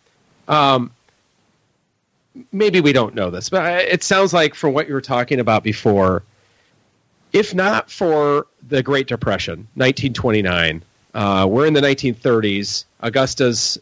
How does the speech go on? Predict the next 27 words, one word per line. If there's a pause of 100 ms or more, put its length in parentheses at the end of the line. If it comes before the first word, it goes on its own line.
under
design
in
nineteen
thirty-one. (320)
Uh,
nineteen
thirty-four,
we
have
the
first
Augusta
National
Invitational. (440)
If
not (180)
for
the
financial
crisis, (1040)
do
we
have
the
Masters
today?